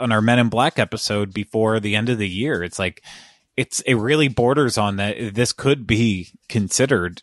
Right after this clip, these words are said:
a classic Universal attraction in the long run, even though there's other stuff that could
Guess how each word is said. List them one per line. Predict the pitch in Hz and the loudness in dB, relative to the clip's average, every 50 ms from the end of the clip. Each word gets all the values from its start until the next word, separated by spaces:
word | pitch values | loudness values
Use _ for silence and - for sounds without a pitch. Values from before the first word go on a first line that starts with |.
| _ _ - | _ _ -14
a | 95 | -14
classic | - - - - 95 90 92 95 - - 104 92 - - | -12 -10 -6 -2 0 0 0 0 0 -2 -4 -4 -2 0
Universal | 104 110 110 95 95 101 107 - - 104 95 | 0 0 0 0 0 0 -2 0 -2 -2 -2
attraction | 92 - - 107 120 - - - - 101 95 | -2 -2 0 0 0 0 -2 -4 -4 -2 -2
in | 92 | -2
the | 92 87 | -4 -4
long | 90 92 101 127 143 | -2 0 0 0 0
run, | 110 82 87 | 0 -2 0
even | 107 135 160 170 | -2 0 0 2
though | 156 147 135 | 2 2 2
there's | 139 127 110 131 | 2 0 0 0
other | 127 127 139 113 | 0 0 0 -2
stuff | - - - 123 123 - - | -2 0 0 0 0 0 -4
that | 98 - | -10 -8
could | - - - | -8 -12 -14